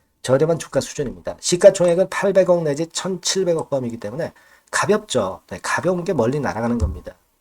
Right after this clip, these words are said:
그죠? 우리가 뭐 십 프로, 이십 프로 먹으려고 들어가는 건 아니잖아요. 그죠? 예, 목표 가격이 현 시세 대비해서 더블 정도를 목표로 하기 때문에 그런 정도라면 좀 가벼워야 된다는 거죠. 예, 그런 측면이고,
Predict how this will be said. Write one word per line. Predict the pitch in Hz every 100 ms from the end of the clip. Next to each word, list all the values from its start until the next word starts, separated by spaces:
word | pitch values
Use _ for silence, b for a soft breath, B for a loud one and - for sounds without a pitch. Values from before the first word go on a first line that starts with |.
| _
그죠? | - 123 - _ -
우리가 | 151 151
뭐 | 151
십 | -
프로, | - 196
이십 | 170 -
프로 | 156
먹으려고 | 135 117 110 104
들어가는 | 101 101 95
건 | 113
아니잖아요. | 143 92 87 87 147 - _ _
그죠? | - 147 _ _ _ _ -
예, | 107
목표 | 104 147 185
가격이 | 180 156 143 147 151
현 | 175 185
시세 | - -
대비해서 | 143 131 117 -
더블 | 160 175 175
정도를 | 160 139
목표로 | 127 - 117 107
하기 | 98
때문에 | 90 90 143 98 - b b b b b b
그런 | - 147 190
정도라면 | 175 156 147 135 160
좀 | 175 -
가벼워야 | - 127 165 160
된다는 | 131 107 98 87
거죠. | 85 82 127 - _ _ -
예, | - _ -
그런 | 139 160
측면이고, | 120 120 101 92 107 95